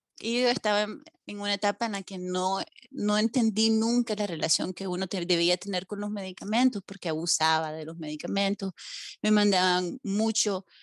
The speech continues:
entonces me molestaba con el psiquiatra, le decía, "Esto es demasiado, esto es mucho, esto no me deja comer, esto me hace, me he chocado ya dos veces, porque me quedo dormida en el timón, esto no puede ser", le digo, eh,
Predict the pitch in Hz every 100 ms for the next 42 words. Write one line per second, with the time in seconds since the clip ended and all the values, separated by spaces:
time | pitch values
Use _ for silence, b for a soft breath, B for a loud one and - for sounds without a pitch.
0 | b - 202 208 190 185 170 170 185 165
1 | 165 185 185 180 180 175 165 - 185 226
2 | 202 196 175 165 - 185 180 180 170 160
3 | 175 - 247 226 190 - 190 202 233 214
4 | 196 190 185 175 170 165 175 180 170 147
5 | 185 294 214 - 180 160 - 170 170 -
6 | - 185 180 180 196 185 180 175 175 160
7 | 170 170 170 185 247 247 254 254 - b
8 | b b - 190 196 185 196 196 190 190
9 | 190 185 185 175 175 160 170 226 233 190
10 | 208 190 170 160 139 147 - 180 240 254
11 | 240 247 240 247 B B B B _ -
12 | 175 156 147 - -